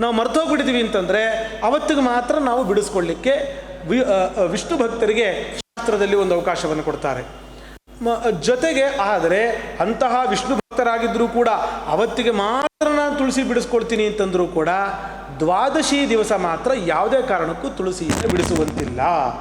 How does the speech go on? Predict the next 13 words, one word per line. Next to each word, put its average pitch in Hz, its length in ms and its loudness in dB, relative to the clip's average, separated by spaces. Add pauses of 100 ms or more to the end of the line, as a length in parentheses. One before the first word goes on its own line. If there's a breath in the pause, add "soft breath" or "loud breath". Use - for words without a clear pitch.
(220 loud breath)
ಅವತ್ತು 185 200 2
ತುಳಸಿ 190 280 0
ಸ್ಮರಣನೋ 175 500 0
ತುಳಸಿ 185 340 -2
ಕಾಷ್ಟವೋ 180 480 0
ಮರೆತಿದ್ರೆ 185 520 2 (420 loud breath)
ಹೀಗೇನಾದ್ರೂ 208 600 0 (360)
ಮಾಡಬೇಕಾಗತ್ತೆ. 160 680 -2 (840)
ಹಾಗಾಗಿ 214 500 2 (300)
ತುಳಸಿಯನ್ನ 254 600 2 (380)
ಇಷ್ಟೆಲ್ಲ 247 480 0
ತುಳಸಿ 254 360 0 (300)
ನಮಗೆ 220 580 0